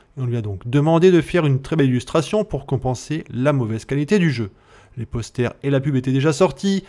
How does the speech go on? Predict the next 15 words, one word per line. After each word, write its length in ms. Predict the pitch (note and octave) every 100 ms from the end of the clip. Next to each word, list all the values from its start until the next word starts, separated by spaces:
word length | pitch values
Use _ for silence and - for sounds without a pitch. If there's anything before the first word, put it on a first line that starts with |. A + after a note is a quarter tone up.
| _
sauf 280 | - F3 C#3
qu'au 200 | - A2+
dernier 320 | G#2+ C#3 A2+
moment, 340 | A#2 G#2 G#2+ - _ _ -
les 240 | A2 G#2 C#3+
ayants 200 | C#3+ C3
droit 220 | C3 C3
de 100 | C3+
la 120 | C#3
licence 600 | D3+ - E3+ F3 F3 - - _
ont 180 | - C#3
dit 120 | C3
de 140 | C3 B2+
tout 200 | D#3 F#3
arrêter, 500 | F#3+ F#3 F#3+ F3+ F#3